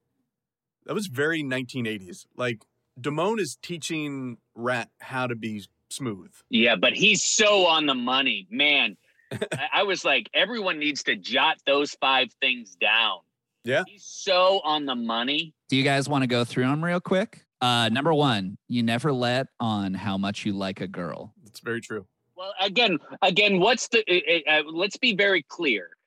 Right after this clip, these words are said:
Speaker 2: of what the goal is. Is it to fall in love and get married? Then I think a lot of these have asterisks.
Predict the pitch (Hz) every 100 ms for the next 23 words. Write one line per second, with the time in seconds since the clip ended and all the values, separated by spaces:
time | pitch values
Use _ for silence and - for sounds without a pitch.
0 | _ _ 151 135 120 135 143 - 120 147
1 | 135 123 85 - - 123 110 117 104 139
2 | 123 104 - 143 147 135 127 131 123 117
3 | 117 120 127 160 196 202 196 175 _ _
4 | 127 143 139 135 127 131 147 131 127 123
5 | 123 113 117 - 113 92 120 107 - 98
6 | 78 - -